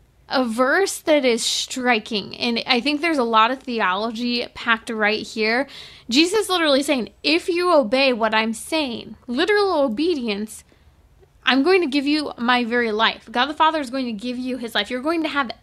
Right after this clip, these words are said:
everything if you just follow my words, if you keep them, if you obey them."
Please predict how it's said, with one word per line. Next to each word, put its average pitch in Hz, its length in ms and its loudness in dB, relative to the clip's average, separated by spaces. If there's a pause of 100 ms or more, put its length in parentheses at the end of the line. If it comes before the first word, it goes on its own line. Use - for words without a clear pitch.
everything 262 1080 -2 (880)
if 254 200 0
you 262 220 0
just 226 560 -2
follow 208 480 -2
my 190 240 -6
words, 233 560 -4
if 214 100 -14
you 233 140 -4
keep 311 340 -2
them, 208 100 -4
if 214 160 -12
you 220 180 -4
obey 254 380 0
them." 233 300 -8